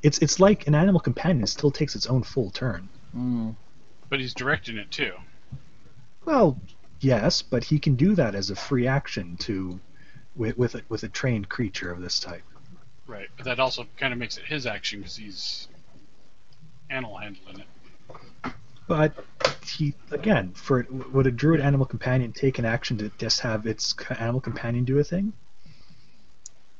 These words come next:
Speaker 1: They both get full actions.
Speaker 3: No, I thought the animal companions were a little more autonomous.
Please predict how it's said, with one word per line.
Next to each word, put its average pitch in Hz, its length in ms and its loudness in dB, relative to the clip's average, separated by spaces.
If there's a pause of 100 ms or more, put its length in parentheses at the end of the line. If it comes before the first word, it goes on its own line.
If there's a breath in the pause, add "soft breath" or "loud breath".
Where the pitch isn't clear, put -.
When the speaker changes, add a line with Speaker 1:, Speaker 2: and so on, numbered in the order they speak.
Speaker 1:
They 127 100 4
both 185 240 8
get - 160 0
full 127 240 4
actions. - 540 -4 (340)
Speaker 3:
No, 104 200 -10 (140)
I 170 60 -4
thought 175 300 -2
the 156 80 2
animal 160 180 2
companions 139 500 0
were 120 80 -8
a 113 60 -6
little 123 140 -2
more 117 180 -2
autonomous. 113 840 -6